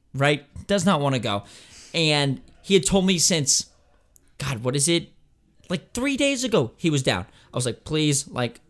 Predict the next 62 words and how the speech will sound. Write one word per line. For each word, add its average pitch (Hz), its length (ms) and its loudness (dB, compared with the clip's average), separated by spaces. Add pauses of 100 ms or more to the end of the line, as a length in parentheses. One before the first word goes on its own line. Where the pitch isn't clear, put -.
(500)
come 185 160 2
on, 165 120 2
it's 147 140 -4
a 139 60 -8
double 151 200 4
date. 143 280 6
It'll 147 120 2
be 139 120 -2
fun. 135 320 -2
Like, 127 240 0 (280)
the 139 140 2
other 143 160 6
girl's 143 220 4
cute. 127 440 0 (300)
Let's 135 180 0
ride." 107 220 0 (180)
He 131 80 -4
goes, 160 100 2
"Okay, 190 200 4
I'm 151 80 4
down." 110 240 0 (1200)
Comes 202 200 4
up, 170 140 6
goes, 160 180 8
"Eh, 185 260 6 (460)
I 196 60 6
gotta 190 120 8
work 175 160 4
tomorrow 156 420 4
early 160 200 6
in 147 40 2
the 147 60 2
morning. 143 360 2 (140)
I 135 60 2
really 135 140 2
don't 123 80 -2
wanna 123 120 0
go." 113 120 0
I'm 110 60 -2
like, 117 160 -4 (220)
"Fuck, 233 340 -2
dude. 185 240 0
Like, 202 140 2
what 254 80 2
is - 80 0
your - 80 -4
problem?" 190 500 0 (300)
I 226 80 6
don't 254 120 4
wanna 160 180 4
bail 165 400 4
on 151 100 0
the 135 80 0
whole 135 140 0
thing, 165 220 0
but 139 120 -2
then 147 120 0
I'm 139 40 0
not 139 140 0
gonna 131 140 -4
take 127 280 -2
on 117 240 -4